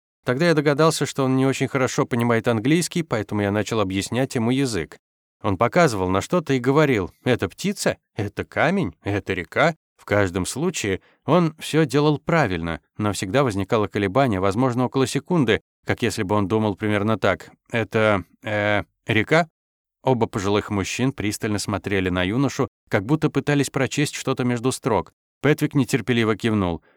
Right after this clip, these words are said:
«Я уверен», — продолжил Стэндифер, «что когда-то этот парень знал английский, и это умение возвращалось к нему». «Несомненно», — поддержал Петвик. Затем он увидел уголок моей книги в моем рюкзаке, потому что я,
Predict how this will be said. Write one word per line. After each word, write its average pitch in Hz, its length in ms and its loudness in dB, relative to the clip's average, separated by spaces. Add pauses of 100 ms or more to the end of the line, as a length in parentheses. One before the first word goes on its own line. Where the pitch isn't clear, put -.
(160)
«Я 101 300 4
уверен», — 107 420 2
продолжил 98 440 0
Стэндифер, 107 580 -2 (240)
«что 135 220 0
когда-то 135 420 0
этот 110 240 -4
парень 120 260 2
знал 107 300 2
английский, 131 600 0 (220)
и - 80 -2
это 101 200 0
умение 117 360 2
возвращалось 110 680 0
к - 80 -14
нему». 80 280 -6 (320)
«Несомненно», — 135 840 2 (100)
поддержал 90 540 -2
Петвик. 90 460 -8 (280)
Затем 104 400 0
он 104 120 0
увидел 107 340 0
уголок 104 400 0
моей 101 220 0
книги 120 320 0
в 92 60 -2
моем 98 280 0
рюкзаке, 104 500 0
потому 95 340 -4
что - 160 -6
я, 95 340 2